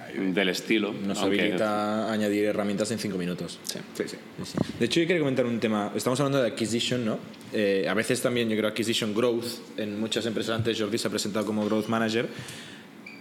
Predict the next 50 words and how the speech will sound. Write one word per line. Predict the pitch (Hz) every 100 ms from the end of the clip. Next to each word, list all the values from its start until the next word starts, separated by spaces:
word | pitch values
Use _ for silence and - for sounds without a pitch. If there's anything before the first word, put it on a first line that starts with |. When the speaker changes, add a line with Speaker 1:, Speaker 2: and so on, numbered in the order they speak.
| -
Speaker 3:
En | 127
algunas | 120 120 160 156
empresas, | 117 131 139 165
yo | 123
creo | 120 120
que |
uno | 127 127
de |
los | 120 113
growth | - 120 120 120 -
hackers | - 131 120 117 110
más | 110
famosos | 123 113 110 117 110
del | 110
mundo | 110 113 113 113 107 107 110
es, | 110 107 104 117
eh, | 104 101
Alex | 104 113 107
Schultz | - 127 143 -
de | 110
Facebook, | 104 113 110 160 - - - -
que | - 120 107
ha |
hablado | 107 113 113
muchas | 113 117 101
veces | 117 117 101
de |
cómo | 104 110 110
consiguió, | 113 - 107 113 113
o | - - -
sea, | - -
Facebook | 107 104 117
ha |
tenido | 113 196
un |
crecimiento | 147 113 120 123 107 139 - 107
de | 104
los | 95
más | 101
grandes | 113 113 110
que | 120
hemos | 113 104
visto | 110 -
en, | 113 107 110
en | 107 107
startups, | - 120 113 110
¿no? |
En | 120
empresas | 110 113
tecnológicas. | 113 110 113 - 156